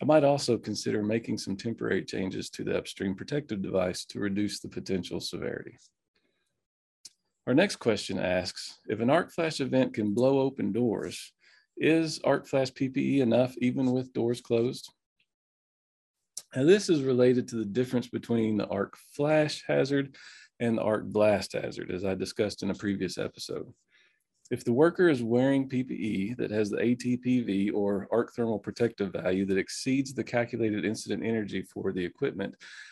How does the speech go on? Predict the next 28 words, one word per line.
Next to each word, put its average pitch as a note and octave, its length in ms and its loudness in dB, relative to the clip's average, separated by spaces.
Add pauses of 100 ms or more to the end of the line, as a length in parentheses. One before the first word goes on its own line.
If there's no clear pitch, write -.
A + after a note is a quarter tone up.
(180)
then B2+ 80 4
they D3+ 100 6
will D3+ 140 6
be C3+ 140 0
protected C3 640 -2
from A#2 200 2
the A2 120 0
arc G#2+ 300 0
flash A#2+ 400 0
hazard, - 400 -8
meaning A#2 400 2
that G#2 180 -4
the G2+ 80 -8
P C3+ 200 -6
P A#2 340 -2
E A2+ 60 -4
can A#2 160 -6
protect A#2 420 -4
them G#2+ 220 -4
from A2+ 400 -2 (340)
the - 80 -4
heat - 300 -2
produced B2 580 0
by A2 240 2
the G#2+ 100 0
arc G2+ 240 2
flash G#2 340 -2
event. - 400 -8